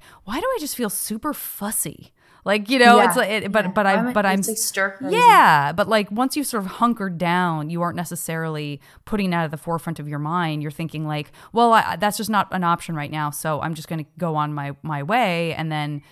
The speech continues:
Speaker 2: Mm-hmm.
Speaker 1: little do you realize that that's still kind of festering back there. And then, you know, all of a sudden you're mad at a
Speaker 2: Yeah.
Speaker 1: sandwich, but it's not the sandwich's
Speaker 2: Yeah. <laughs>
Speaker 1: fault.
Speaker 2: Just pissed at the sandwich. The, the sandwich didn't do anything.
Speaker 1: That
Speaker 2: Um,
Speaker 1: poor sandwich that you're gonna eat
Speaker 2: I
Speaker 1: anyway.
Speaker 2: know.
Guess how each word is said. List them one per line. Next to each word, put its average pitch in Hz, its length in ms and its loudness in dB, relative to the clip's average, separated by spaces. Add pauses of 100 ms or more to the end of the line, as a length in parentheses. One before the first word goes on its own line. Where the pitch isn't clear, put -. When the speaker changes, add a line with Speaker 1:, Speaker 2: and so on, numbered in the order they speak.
Speaker 2:
Mm-hmm. 196 500 -4
Speaker 1:
little 180 220 -2
do 147 120 -10
you 156 120 -8
realize 151 560 -4
that 147 120 -10
that's - 240 -8
still 160 300 -8
kind 143 220 -10
of - 40 -16
festering 143 640 -10
back 143 280 -8
there. 131 240 -10
And 143 160 -10
then, 143 340 -10
you 156 140 -10
know, 127 320 -10
all 143 140 -6
of 135 60 -8
a 143 40 -12
sudden 160 240 -6
you're 147 80 -8
mad 139 260 -6
at 143 60 -8
a 196 60 -4
Speaker 2:
Yeah. 190 160 0
Speaker 1:
sandwich, 156 580 -6
but 143 120 -8
it's - 140 -12
not 160 180 -4
the 151 60 -8
sandwich's 170 440 -4
Speaker 2:
Yeah. 214 140 4
<laughs> - 20 0
Speaker 1:
fault. 220 260 4 (140)
Speaker 2:
Just 311 180 2
pissed 247 460 0
at 190 80 -2
the 185 140 -4
sandwich. 196 600 -4
The, - 580 -6
the 277 220 -4
sandwich 294 300 -4
didn't 262 220 -4
do 208 120 -2
anything. 196 560 -4 (340)
Speaker 1:
That 349 200 2
Speaker 2:
Um, 247 180 6
Speaker 1:
poor 403 160 2
sandwich 349 760 -2
that 202 100 -4
you're 190 100 -6
gonna 185 160 -4
eat 175 60 0
Speaker 2:
I 240 140 2
Speaker 1:
anyway. - 260 -4
Speaker 2:
know. 247 300 -8